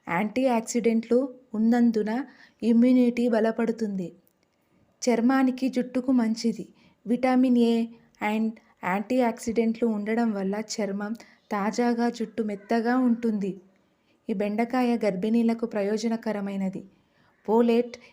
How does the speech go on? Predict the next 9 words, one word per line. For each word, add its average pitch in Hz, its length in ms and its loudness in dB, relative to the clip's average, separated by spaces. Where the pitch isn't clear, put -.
ఎక్కువగా 233 600 2
ఉండడం 220 480 0
వల్ల 202 380 -2
శిశువు 254 440 -2
నరాల 226 440 2
అభివృద్ధికి 220 760 -2
మంచిది. 214 540 -4
ఎముకలకు 233 540 0
బలం. 208 340 0